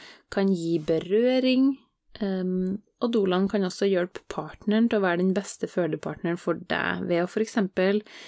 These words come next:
vise, eh, massasjestrøk, eller hvordan han eller hun kan støtte du, deg som føder i fødestillinger, pust og så videre. Eh, doulaen kan også bidra til å skape en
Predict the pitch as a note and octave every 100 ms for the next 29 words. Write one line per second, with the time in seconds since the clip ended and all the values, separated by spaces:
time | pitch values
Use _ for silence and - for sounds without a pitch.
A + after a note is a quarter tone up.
0 | - - - G3 F3 E3 D#3+ F3+ - -
1 | - F3 E3+ E3 E3 E3 E3 - A#3 B3
2 | A#3+ A#3 - - A3 A3 A3+ - - F#3
3 | F#3 - F3 D#3+ E3 F3 F3 E3 E3 F3
4 | F3 E3+ - - D#3 D3+ E3+ - - -
5 | - - - - - D4+ - _ - -
6 | - A3 A3 - - G3+ G#3 A3 G#3+ G3
7 | E3 F3+ F3+ - - F3 E3+ F3 - -
8 | G3 F3+ - E3 E3 E3+ E3+ - - F3
9 | - - - - - F3 - - F#3+ F3
10 | F3+ F3 - F#3 F3+ - _ _ - -
11 | F#3+ F3+ F3+ F3+ F3+ F#3+ F3+ F3 E3+ F3+
12 | G3+ F#3+ - F#3 A3 F3 F3 - - F3+
13 | F3 F#3+ - - - - - - E3+ E3
14 | G3 F3+